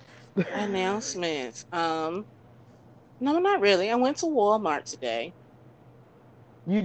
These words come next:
Speaker 1: I
Speaker 2: did?
Speaker 1: got in the social distancing
Speaker 2: How was
Speaker 1: line.
Speaker 2: that?
Speaker 1: It wasn't that bad. When, apparently, we caught a,
Speaker 2: Okay.
Speaker 1: a, a lull in the traffic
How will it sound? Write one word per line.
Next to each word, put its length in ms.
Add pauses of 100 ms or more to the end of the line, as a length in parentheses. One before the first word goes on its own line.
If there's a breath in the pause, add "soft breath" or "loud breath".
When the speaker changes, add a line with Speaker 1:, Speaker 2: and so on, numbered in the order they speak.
(160)
Speaker 1:
I 100
Speaker 2:
did? 20
Speaker 1:
got 220
in 100
the 100
social 360
distancing 600
Speaker 2:
How 160
was 140
Speaker 1:
line. 20
Speaker 2:
that? 120
Speaker 1:
It 40
wasn't 340
that 180
bad. 360 (320)
When, 200
apparently, 560
we 200
caught 300
a, 140
Speaker 2:
Okay. 120
Speaker 1:
a, 280
a 20
lull 840 (680)
in 680 (1500)
the 80
traffic 540